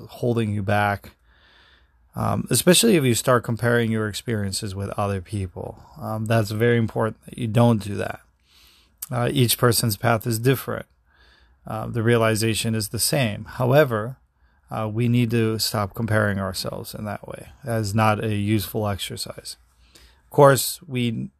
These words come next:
then understand that the real obstacle, of course, in that situation is self-doubt that we're dealing with. And it's very powerful, and it can absolutely rob us of our enthusiasm and determination in establishing a real practice.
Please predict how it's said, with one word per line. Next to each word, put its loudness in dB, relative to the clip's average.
then 4
understand 2
that -2
the -2
real 4
obstacle, -2
of -18
course, -2
in -4
that -2
situation -4
is -4
self-doubt -4
that -14
we're -10
dealing -6
with. -8
And 6
it's 2
very 6
powerful, 2
and -6
it -8
can -8
absolutely -4
rob 2
us -2
of -6
our -2
enthusiasm 0
and -2
determination -4
in -4
establishing 0
a -6
real -6
practice. -8